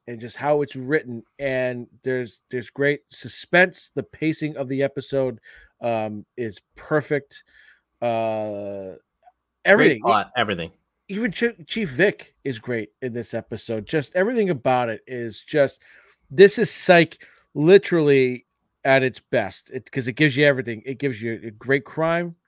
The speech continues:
Speaker 1: uh, great suspense, great comedy.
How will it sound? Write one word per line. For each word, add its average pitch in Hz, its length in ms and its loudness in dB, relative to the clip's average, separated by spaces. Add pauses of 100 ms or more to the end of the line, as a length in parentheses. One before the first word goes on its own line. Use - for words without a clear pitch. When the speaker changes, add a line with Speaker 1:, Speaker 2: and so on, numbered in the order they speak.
(260)
Speaker 1:
uh, 107 420 -8
great 117 280 -12
suspense, - 560 0 (220)
great 123 200 -10 (120)
comedy. 170 640 -4